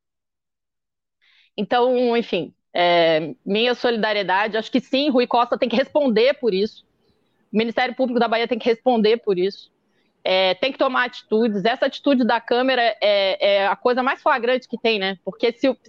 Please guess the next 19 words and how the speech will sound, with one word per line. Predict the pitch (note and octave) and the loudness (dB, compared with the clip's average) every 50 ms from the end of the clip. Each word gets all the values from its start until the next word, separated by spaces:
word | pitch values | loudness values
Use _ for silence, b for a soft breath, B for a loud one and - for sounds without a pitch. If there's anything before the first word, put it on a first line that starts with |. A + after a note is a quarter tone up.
| _ | _
se, | - C4 A#3+ G#3+ - | -2 -2 -2 -2 -4
se | _ - C4+ | _ -6 -6
cai | - - B3+ C4+ D4 C#4+ | -2 0 0 2 2 0
oitenta | C#4+ D4+ - D4+ C#4+ D4 | 0 0 -2 -2 0 0
e | D#4 | 0
sete | - - - B3 - - | 0 -2 -4 -4 -6 -8
por | - A3+ | -10 -8
cento | - - C4 B3+ B3 C4 | -6 -4 -4 -2 0 0
no | A#3 A#3 | 0 2
momento | A#3 A#3 A#3 A#3+ A#3+ - | 2 0 0 0 0 0
em | C4+ A#3+ | 0 0
que | A#3 | 0
um | A#3+ | 0
cara | - - A3 G#3 G#3 | 0 0 -2 -2 -2
sabe | G#3 - A3+ G#3 - | -2 -2 -4 -4 -4
que | _ | _
tá | - G#3 | -4 -4
sendo | G#3 - A3 G#3 | -2 -2 -4 -6
filmado, | G3 - A3 G3+ G3 F#3 F#3+ A#3+ B3+ A#3 F#3 E3 E3+ | -2 0 0 0 2 2 2 2 0 -2 -4 -12 -16